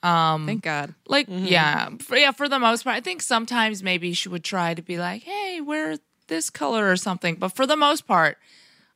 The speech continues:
Speaker 1: I, like, w-, I mean, I would go with her to buy clothes, but I kinda just picked whatever I wanted.
Speaker 2: Yeah.
Speaker 1: Or y-,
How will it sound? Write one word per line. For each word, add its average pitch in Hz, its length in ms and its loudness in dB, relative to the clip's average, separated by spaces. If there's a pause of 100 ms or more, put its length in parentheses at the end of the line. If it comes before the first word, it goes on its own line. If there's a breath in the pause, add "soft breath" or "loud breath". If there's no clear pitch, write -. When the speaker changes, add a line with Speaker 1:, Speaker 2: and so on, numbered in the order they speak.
(180)
Speaker 1:
I, 185 320 6
like, 160 300 -2
w-, 190 260 -20 (100)
I 240 60 2
mean, 247 140 2
I 202 60 6
would 190 140 0
go 175 140 4
with 160 200 -2
her 156 120 -4
to 151 80 -2
buy 143 240 2
clothes, 143 340 -4
but 151 160 -10
I 151 60 -6
kinda 160 180 -8
just 147 180 -10
picked - 220 -16
whatever 147 240 -6
I 151 60 -2
wanted. 151 500 -2
Speaker 2:
Yeah. 170 300 -2 (340 soft breath)
Speaker 1:
Or 202 420 6
y-, - 60 0